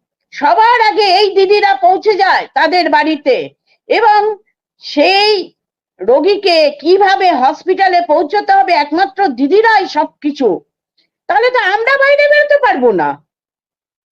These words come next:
তাহলে উনি আমাদেরকে বেরোতে নিষেধ করছেন,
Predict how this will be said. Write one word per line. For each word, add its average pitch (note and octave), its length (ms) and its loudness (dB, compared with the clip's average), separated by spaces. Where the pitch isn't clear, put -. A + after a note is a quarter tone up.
তাহলে F4 640 2
উনি G#4 260 2
আমাদেরকে G#4+ 680 0
বেরোতে C5 380 0
নিষেধ C5 420 -2
করছেন, G3+ 720 -2